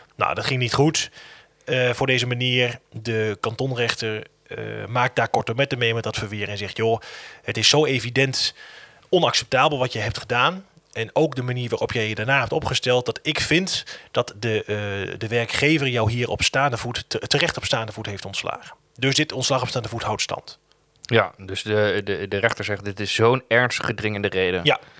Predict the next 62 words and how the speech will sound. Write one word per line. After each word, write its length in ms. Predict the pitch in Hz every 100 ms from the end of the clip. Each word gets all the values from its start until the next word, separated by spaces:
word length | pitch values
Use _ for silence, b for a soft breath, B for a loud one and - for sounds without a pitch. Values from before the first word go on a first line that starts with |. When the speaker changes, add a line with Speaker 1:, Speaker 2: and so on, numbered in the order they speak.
| B B B _
Speaker 2:
Eh, 100 | 90 90
daar 180 | 98
is 120 | 104 101
een 140 | 95
passende 380 | - 120 - 107
maatregel 580 | 104 107 107 98 95 95
daarvoor, 500 | 92 90 90 90 90
is 220 | 90 90
inderdaad 400 | 90 87 92 95
gewoon 220 | 95 90
het 140 | 92
ontslag 320 | 85 98 85 82
op 80 |
staande 180 | - 117
Speaker 1:
Ja, 80 | 104
Speaker 2:
voet." 220 | - -
Speaker 1:
ja, 240 | 113 104 -
en 100 | 110
ik 80 | 110
heb 140 | 123
ook 140 | 180
gekeken 360 | 151 131 120 117
naar 100 | 113
je 60 | 139
dienstverband 500 | 196 175 156 151 139
en 60 |
ik 80 | 120
heb 120 | 127
alles 280 | 170 175 127
in 80 | 120
ogenschouw 480 | 170 151 135 143 123
genomen, 540 | 123 117 110 117 120 -
maar 180 | 107
voor 160 | 107 120
hier, 320 | 113 123 120 -
eh, 140 | 110
hier 160 | 104 120
houdt 160 | 120 113
het 80 |
voor 100 | 117
jou 120 | 107 98
gewoon 220 | 101 104
op. 200 | 175 - - B B B B B
Ehm, 600 | - 113 110 107 104 104 104 107 - b b b _ _ _ _ _ 127
dus, 240 | 151 139
dus 180 | 147 139
ja, 220 | 170 139
di-, 160 | 107 156
dit 180 | 147 165
is 140 | 135
een 140 | 123 117
dringende 360 | 131 147 117
reden 380 | 117 143 123 107
voor 280 | - 117 147
een 60 | 131
ontslag 260 | 117 120
op 60 | 113
staande 220 | - 107
voet, 220 | - 170
volgens 280 | - 151 120
de 80 | 113
rechter. 340 | 107 95 98